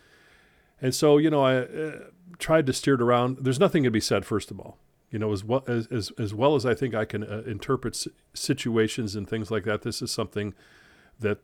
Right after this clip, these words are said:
has no answer to it. There is nothing to push back. There's no greater good being served here at this point with this diagnosis. And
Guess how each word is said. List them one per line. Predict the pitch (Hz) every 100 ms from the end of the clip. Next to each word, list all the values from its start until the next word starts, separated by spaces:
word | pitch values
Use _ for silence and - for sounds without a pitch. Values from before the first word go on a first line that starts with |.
| _ - -
has | 123 104
no | 104
answer | 107 165 -
to | 85 - 90
it. | 113
There | 107 107
is | 95
nothing | 98 110 113
to | 98
push | - 117
back. | - 98
There's | - 104
no | 143 120
greater | 107 113 127 117
good | 101 120 117
being | 107 101 98
served | - 151 147
here | - 95 92 101 _ _ _ -
at | 104
this | - 147
point | - 101 90 98 - _ _ _ _ -
with | 113
this | 110 -
diagnosis. | 101 95 95 90 - - - _ _ _ _ _ _
And | 123 113 110